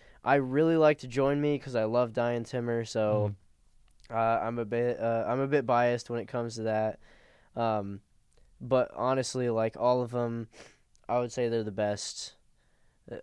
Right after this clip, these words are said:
Speaker 1: th-, they're the best,
Speaker 2: Yes.
Speaker 1: like, Lax experience I've had for a while. Um, what was your favorite song on the album, or did you have one?
Speaker 2: Definitely Fake Friends. I mean, I really enjoyed I Need You there at
Speaker 1: Yes.
Speaker 2: the end.
Speaker 1: Yes.
Speaker 2: That was a great send-off, I felt.
Speaker 1: It really
Speaker 2: But
Speaker 1: was.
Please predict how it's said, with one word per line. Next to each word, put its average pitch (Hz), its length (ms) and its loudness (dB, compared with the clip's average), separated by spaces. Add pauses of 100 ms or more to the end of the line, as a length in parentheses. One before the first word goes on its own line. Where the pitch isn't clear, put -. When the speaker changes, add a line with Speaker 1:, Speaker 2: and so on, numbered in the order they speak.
Speaker 1:
th-, 117 240 -2
they're 120 180 0
the 117 80 -2
best, 117 280 0
Speaker 2:
Yes. - 40 -18
Speaker 1:
like, 113 180 0
Lax 110 400 -2
experience 110 500 -6
I've 104 160 -4
had 107 220 -2
for 113 100 -4
a 101 80 -2
while. 98 540 -6 (300)
Um, 104 420 -4
what 143 160 2
was 139 140 2
your 127 100 0
favorite 117 260 0
song 117 260 -2
on 110 100 -2
the 110 100 -2
album, 110 240 -2
or 107 80 -2
did 104 180 -6
you 104 60 -8
have 117 240 0
one? 117 240 -2
Speaker 2:
Definitely 143 300 4
Fake 110 200 0
Friends. 92 400 -4
I 120 120 0
mean, 123 260 0
I 110 100 4
really 123 300 4
enjoyed 101 300 0
I 92 100 0
Need 95 260 -2
You 101 200 -2 (760)
there 98 120 0
at 120 60 -4
Speaker 1:
Yes. 117 200 0
Speaker 2:
the 101 60 0
end. 101 200 -6 (260)
Speaker 1:
Yes. 110 260 -4
Speaker 2:
That 107 80 -2
was 95 80 -4
a 101 40 -4
great 95 260 -2
send-off, 90 380 -4
I 87 60 -4
felt. - 260 -8 (360)
Speaker 1:
It 131 120 0
really 127 260 0
Speaker 2:
But 113 60 -2
Speaker 1:
was. 104 340 -4